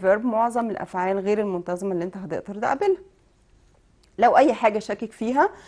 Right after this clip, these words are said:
بتميك شور، بتبص كده عليها وتتأكد منها وتستخدمها، لأنه أهم حاجة البراكتس. زي ما احنا عارفين إنه الإنجليش ده language، و any language need to be practiced. كل ما أعمل براكتس أكتر، كل ما هأكواير أكتر اللغة، لأن هي، هي لغة أكتر منها مادة،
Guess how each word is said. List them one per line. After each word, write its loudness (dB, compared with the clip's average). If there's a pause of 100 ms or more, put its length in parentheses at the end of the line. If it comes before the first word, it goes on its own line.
(240)
بتميك 2
شور، 0
بتبص -2
كده 2
عليها 2
وتتأكد -2
منها 0
وتستخدمها، 0
لأنه -2
أهم 4
حاجة 2
البراكتس. -6 (340)
زي 4
ما 0
احنا 0
عارفين 2
إنه 4
الإنجليش 4
ده 4
language، -2 (460)
و 0
any 8
language 6
need -2
to -6
be -2 (160)
practiced. -6 (260)
كل 10
ما 10
أعمل 6 (100)
براكتس 0
أكتر، 2 (140)
كل 4
ما 2
هأكواير 6
أكتر 0
اللغة، 6 (440)
لأن 0
هي، 8
هي 4
لغة 12
أكتر 2
منها 0
مادة، 4